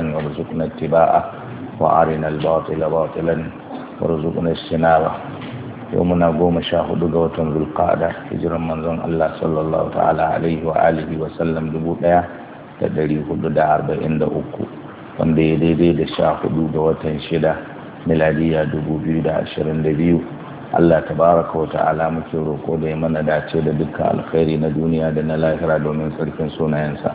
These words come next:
Har yanzu dai muna cikin wannan littafi, wato Talatin wa sittuna qissa min nihayatil zalimin, wanda yau muna cikin, ko har yanzu muna cikin namba ta biyar, shine Sahibul Jannataini.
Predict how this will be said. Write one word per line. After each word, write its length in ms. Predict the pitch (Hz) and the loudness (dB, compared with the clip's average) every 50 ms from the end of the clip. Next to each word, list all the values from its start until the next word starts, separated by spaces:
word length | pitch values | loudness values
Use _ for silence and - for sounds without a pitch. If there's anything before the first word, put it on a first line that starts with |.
| - - - - - - - - - - - - | -6 -12 -12 -12 -10 -10 -10 -10 -10 -10 -8 -2
Har 140 | - 85 87 92 | 2 2 4 4
yanzu 220 | 90 85 82 82 | 4 4 2 2
dai 100 | 82 85 | 0 0
muna 240 | 85 87 87 85 80 | 0 2 0 0 0
cikin 240 | 78 - - - 78 78 78 | -2 -6 -8 -8 -8 -6 -4
wannan 200 | 80 80 78 78 | -4 -4 -4 -4
littafi, 460 | 76 73 - - 80 80 78 - 85 78 | -6 -6 -2 0 0 0 0 0 -2 0
wato 480 | 76 76 76 71 - 78 76 76 76 - - - | 0 0 0 -2 -2 -4 -4 -4 -6 -6 -6 -2
Talatin 440 | 73 76 78 82 80 80 - 87 80 78 | 0 4 6 6 6 6 4 0 0 0
wa 80 | 78 76 | -2 -2
sittuna 460 | - 80 73 - - 85 80 78 76 73 - | -4 -8 -10 -6 -4 -4 -4 -4 -4 -6 -2
qissa 440 | - 85 80 - - 85 85 80 - - - - - - - - - - - | -2 -2 -2 -2 0 0 0 0 0 -4 -12 -14 -16 -16 -16 -18 -16 -12 -8
min 200 | - 76 76 73 | -4 -2 -2 -2
nihayatil 560 | 76 76 78 78 78 80 78 78 73 78 76 71 | -2 -2 2 2 4 4 4 0 -2 -4 -6 -4
zalimin, 560 | 69 78 80 80 78 78 78 78 80 76 76 - - - - - - - - - - - - - | 0 2 2 2 2 -2 -4 -4 -4 -4 -6 -8 -10 -14 -18 -18 -20 -20 -20 -20 -18 -12 -6 -4
wanda 200 | - 82 82 80 | -2 0 2 4
yau 160 | 85 82 80 78 | 4 4 4 2
muna 240 | 82 82 80 78 76 | 2 2 2 0 -2
cikin, 320 | - - - 82 82 80 76 | -4 -6 -4 -2 -2 -2 -2
ko 160 | - 82 80 | 0 0 2
har 120 | 80 87 | 4 4
yanzu 280 | 87 82 80 78 76 76 | 4 4 2 0 0 -2
muna 280 | 78 80 80 78 78 | -2 0 -2 -2 -4
cikin 280 | - - - - 76 78 | -4 -8 -8 -6 -4 -2
namba 280 | 78 78 80 78 76 76 | -2 0 0 0 0 -2
ta 120 | 76 - 78 | 0 0 0
biyar, 320 | 78 80 76 80 82 85 - - - - - - - - - - - - | 0 2 4 4 4 4 2 -2 -8 -12 -14 -16 -16 -16 -16 -14 -10 -4
shine 280 | - 80 80 80 78 73 71 - | -2 0 0 0 0 -2 -2 0
Sahibul 560 | 80 80 78 - - - 82 78 78 76 76 73 | 0 2 2 0 -2 -4 -2 -2 -2 -2 -2 0
Jannataini. 760 | 73 80 76 78 78 76 73 - - 78 78 76 76 76 76 | 2 2 2 2 0 -2 -2 -2 0 0 0 0 -2 -2 -4